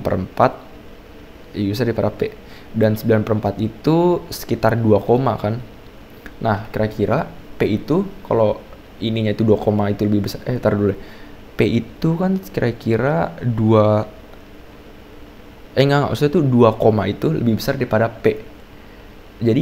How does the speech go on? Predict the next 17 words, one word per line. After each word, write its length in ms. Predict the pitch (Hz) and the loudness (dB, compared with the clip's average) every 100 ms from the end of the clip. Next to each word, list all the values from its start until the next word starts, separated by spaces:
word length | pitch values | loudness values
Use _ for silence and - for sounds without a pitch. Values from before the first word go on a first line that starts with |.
| - | 2
P 60 | 147 113 | 0 0
itu 80 | - | 0
nggak 200 | 190 110 | 2 2
mungkin 240 | 110 107 104 | 0 0 -2
tiga, 400 | 131 151 123 - - | 0 4 4 4 0
kan? 240 | 101 131 - - - - - - - - - - - - | -2 -2 -10 -18 -20 -20 -20 -20 -20 -20 -20 -20 -18 -4
Karena 400 | - 120 170 190 - - | 0 2 0 -2 -4 0
tiga 320 | 117 107 101 | 2 4 2
itu 320 | 101 160 185 - - - - - - - - - 123 | 2 2 0 -2 -16 -20 -20 -20 -20 -20 -20 0 4
lebih, 560 | 120 117 113 110 107 - - - - - - 123 | 4 4 4 4 4 -2 -14 -20 -20 -18 0 4
leb-, 280 | 123 117 - 76 - | 4 2 -4 -14 -2
P, 240 | 120 110 - - - - - | 2 2 0 -16 -20 -20 -4
kayak, 400 | 123 110 107 - - - - - - - 107 117 110 - - - | 2 4 2 -2 -18 -20 -20 -20 -20 -8 -4 -2 -2 -6 -8 0
kayak 340 | 117 110 - | 2 2 0
kalau 380 | 104 117 113 113 | 2 4 6 4
gue 100 | 117 | 4
bilang 400 | 117 113 110 104 | 4 4 4 2